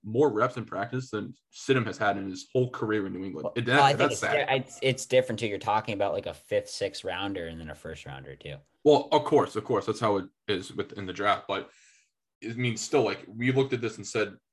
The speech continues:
Speaker 1: last year and said Stidham's gonna be the guy. Mac, I mean, no, I'm sorry, Cam's gonna come and, you know, replace, you know, replace Brady, and then Stidham's gonna slide in. Well, now Stidham's hurt. Mac Jones is here. And, I mean, if you wanna put a new quarterback in there, put Stidham or Brian Hoyer in.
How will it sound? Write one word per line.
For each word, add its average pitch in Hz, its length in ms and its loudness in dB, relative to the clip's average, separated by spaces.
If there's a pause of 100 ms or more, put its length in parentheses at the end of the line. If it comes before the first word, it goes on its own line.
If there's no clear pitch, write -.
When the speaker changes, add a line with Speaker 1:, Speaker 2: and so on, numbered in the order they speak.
(100)
Speaker 1:
last 107 280 0
year 104 60 -6
and 95 100 -8
said 98 100 -6
Stidham's 113 360 -2
gonna 107 160 -4
be 101 60 -2
the 98 80 -6
guy. 101 240 6
Mac, 98 260 0 (100)
I 107 60 -2
mean, 98 140 0
no, 101 100 -2 (160)
I'm 110 80 2
sorry, 92 220 -2
Cam's 113 260 2
gonna 107 140 -2
come 107 260 2
and, 98 200 -4 (200)
you 107 80 -6
know, 95 300 -2 (360)
replace, 107 500 0
you 113 100 -4
know, 98 120 -2
replace 107 300 0
Brady, 107 300 2
and 98 80 0
then 95 260 -2
Stidham's 131 320 0
gonna 98 140 -4
slide 90 240 -6
in. 101 100 -8 (600)
Well, 98 100 -6
now 107 140 4
Stidham's 117 360 -2
hurt. 98 300 -2 (480)
Mac 117 160 -10
Jones 107 220 -2
is - 80 -16
here. - 200 -10 (360)
And, 135 360 4
I 127 60 2
mean, 135 180 6
if 127 220 0
you 165 100 2
wanna 180 200 4
put 147 180 -2
a 135 60 2
new 135 140 2
quarterback 127 340 2
in 117 80 -2
there, 131 100 -2
put 120 160 -4
Stidham 120 380 0
or 101 80 0
Brian 95 260 -2
Hoyer 90 320 -4
in. 64 100 -14